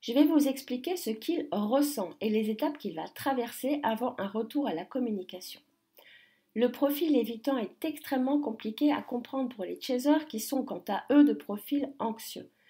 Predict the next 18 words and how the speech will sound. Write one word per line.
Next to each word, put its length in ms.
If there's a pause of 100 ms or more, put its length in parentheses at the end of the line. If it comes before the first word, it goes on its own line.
(260)
Je 120
ferai 400
d'ailleurs 380
un 60
podcast 520
sur 100
ce 160
sujet, 640
je 140
l'ai 160
déjà 320
mentionné, 540
mais 100
je 140
ferai 280 (100)
un 160 (180)
podcast 580
sur 320